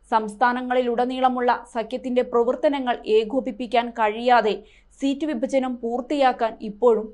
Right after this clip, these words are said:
പാടുപെടുകയാണ്. സഖ്യത്തിന്റെ പ്രധാന വക്താക്കളിൽ ഒരാളായിരുന്ന ബീഹാർ മുഖ്യമന്ത്രി നിതീഷ് കുമാർ ബീഹാറിൽ ബി ജെ പിയുടെ പിന്തുണയോടെ സർക്കാർ രൂപീകരിക്കുകയും ബ്ലോക്ക് വിട്ട എൻ ഡി എയുടെ കൂട്ടത്തിലേക്ക് മടങ്ങുകയും ചെയ്തതോടെ സഖ്യത്തിന്റെ കെട്ടുറപ്പിനെ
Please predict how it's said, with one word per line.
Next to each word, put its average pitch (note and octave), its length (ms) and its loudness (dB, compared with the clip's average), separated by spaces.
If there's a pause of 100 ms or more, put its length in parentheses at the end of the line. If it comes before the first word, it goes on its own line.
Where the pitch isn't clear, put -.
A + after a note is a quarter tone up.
പാടുപെടുകയാണ്. G3 840 -2 (560)
സഖ്യത്തിന്റെ G4 580 4
പ്രധാന D4+ 420 4
വക്താക്കളിൽ D#4 600 0
ഒരാളായിരുന്ന C#4 560 4 (160)
ബീഹാർ B3 420 0
മുഖ്യമന്ത്രി B3+ 540 -6
നിതീഷ് A3 400 -10
കുമാർ A3+ 220 0 (420)
ബീഹാറിൽ A#3+ 480 4 (100)
ബി A3+ 100 -8 (120)
ജെ C4 160 0
പിയുടെ B3 240 0 (100)
പിന്തുണയോടെ A#3+ 560 -2 (100)
സർക്കാർ A#3 360 -2 (100)
രൂപീകരിക്കുകയും A3 800 -6 (380)
ബ്ലോക്ക് B3 420 4
വിട്ട B3+ 180 -2 (340)
എൻ A3 160 -6
ഡി B3+ 100 -4
എയുടെ A#3+ 240 2 (100)
കൂട്ടത്തിലേക്ക് A#3 720 -2
മടങ്ങുകയും A#3 580 -4 (100)
ചെയ്തതോടെ G#3 480 -4 (460)
സഖ്യത്തിന്റെ A3 560 -4 (160)
കെട്ടുറപ്പിനെ A3+ 720 -2